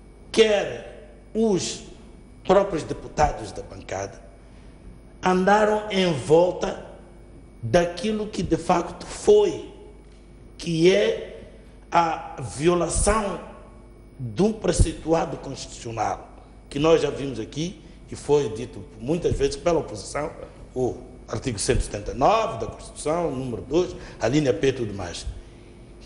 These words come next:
que diz claramente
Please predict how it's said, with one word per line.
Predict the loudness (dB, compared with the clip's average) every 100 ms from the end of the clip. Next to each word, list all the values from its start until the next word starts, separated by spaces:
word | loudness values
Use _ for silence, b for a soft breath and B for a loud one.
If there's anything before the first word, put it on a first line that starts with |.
| -20 -8
que | 2 2 2 -6 -8 -2
diz | 2 2 2 -2 -2 -4 -8 -6 6
claramente | 8 8 2 -4 -4 -6 -6 -8